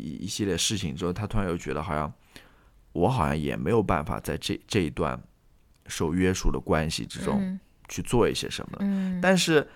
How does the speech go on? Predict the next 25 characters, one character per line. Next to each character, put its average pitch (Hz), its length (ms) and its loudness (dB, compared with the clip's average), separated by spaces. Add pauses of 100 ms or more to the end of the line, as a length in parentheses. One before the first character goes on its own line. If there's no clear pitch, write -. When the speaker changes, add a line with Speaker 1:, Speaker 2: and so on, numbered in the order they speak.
(600)
Speaker 1:
让 160 180 6
人 135 140 6
遗 113 220 4
憾 196 240 4
的 101 100 2
是 101 160 -2
什 78 180 -2
么 69 120 -8
呢？ 71 280 -6
她 - 160 -4
似 - 220 0
乎 196 180 2
又 180 140 8 (280)
不 302 120 6
能 85 280 0 (220)
逃 - 340 2
离 73 200 2
这 - 160 -2
样 58 140 -2
一 60 40 -4
段 58 260 -4
关 64 220 -4
系。 - 240 -8
Speaker 2:
嗯。 185 460 -6
Speaker 1:
呃， 117 260 0